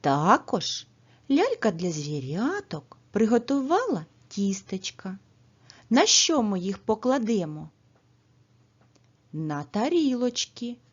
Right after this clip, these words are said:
Кожному поставимо тарілочки з тістечком для котика та песика.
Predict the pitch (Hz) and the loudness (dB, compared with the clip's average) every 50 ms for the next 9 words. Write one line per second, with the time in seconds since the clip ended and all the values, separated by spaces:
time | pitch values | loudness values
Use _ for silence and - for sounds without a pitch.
0 | _ _ _ _ _ _ _ _ _ _ _ - - - 220 240 254 240 220 196 | _ _ _ _ _ _ _ _ _ _ _ -10 -4 0 2 4 6 6 4 2
1 | 160 156 170 170 156 156 156 151 - - 175 190 - - - - 330 381 494 480 | 0 -4 -8 -8 -10 -10 -12 -10 -8 -8 -8 -8 -10 -12 -8 -4 -2 -2 -2 -2
2 | - 285 190 170 151 147 147 156 156 _ _ _ _ _ _ _ _ - 175 160 | -4 -4 -4 -4 -6 -10 -12 -16 -20 _ _ _ _ _ _ _ _ -8 -8 -6
3 | 156 151 147 143 143 160 214 277 392 440 392 269 - - - - - - - 156 | -6 -6 -8 -10 -8 -6 -4 -2 0 0 0 -2 -2 -6 -8 -10 -12 -16 -18 -18
4 | 151 - _ _ _ _ _ _ _ - - - - - - 285 285 269 262 262 | -18 -20 _ _ _ _ _ _ _ -20 -20 -20 -12 -6 -2 0 0 0 -2 -4
5 | - - 254 247 247 - - - - 226 220 226 220 220 _ _ _ _ _ _ | -6 -8 -10 -8 -8 -10 -12 -10 -8 -8 -6 -6 -8 -10 _ _ _ _ _ _
6 | _ _ _ _ _ _ _ _ - - 165 165 170 165 160 - - - - 160 | _ _ _ _ _ _ _ _ -16 -12 -8 -8 -8 -8 -10 -12 -18 -16 -14 -10
7 | 147 147 147 147 147 - 226 269 269 - - 359 359 403 466 - _ _ _ _ | -10 -8 -8 -8 -4 -2 -2 -2 -2 -4 -4 -2 -2 -4 -6 -10 _ _ _ _
8 | _ _ - 170 175 196 247 349 - - _ _ _ _ _ _ _ _ _ _ | _ _ -2 -2 0 0 0 -2 -4 -8 _ _ _ _ _ _ _ _ _ _
9 | _ _ _ _ _ _ _ _ _ _ _ _ _ _ _ _ _ _ _ - | _ _ _ _ _ _ _ _ _ _ _ _ _ _ _ _ _ _ _ 0
10 | - 381 370 359 349 294 233 196 - - - 165 147 - - - 160 156 | 2 4 4 4 4 2 0 -2 -4 -8 -10 -12 -12 -12 -16 -18 -18 -18